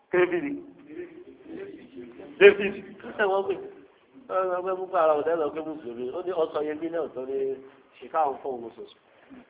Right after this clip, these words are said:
Mílíọ̀nù lóṣooṣù, wọ́n ti fún, ó ní wọ́n ti fún òun méjì nínú àwọn ọmọ Chicago ti kan tó gbé lọ.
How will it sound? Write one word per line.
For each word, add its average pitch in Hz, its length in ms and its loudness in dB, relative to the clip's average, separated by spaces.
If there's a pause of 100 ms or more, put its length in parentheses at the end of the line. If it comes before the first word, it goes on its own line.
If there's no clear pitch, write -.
(540)
Mílíọ̀nù 190 480 -2 (920)
lóṣooṣù, 143 440 -2
wọ́n 147 180 -4
ti 147 60 -8
fún, 156 160 -12
ó 165 60 -2
ní 175 80 -2
wọ́n 160 140 2
ti 156 60 -8
fún 175 140 -6
òun 147 140 -6
méjì 147 280 -8 (320)
nínú 160 200 -6
àwọn 123 160 0
ọmọ 117 180 -4
Chicago 131 300 -10
ti 135 120 -16
kan 113 160 -14
tó 123 120 -14
gbé 110 160 -16
lọ. - 120 -18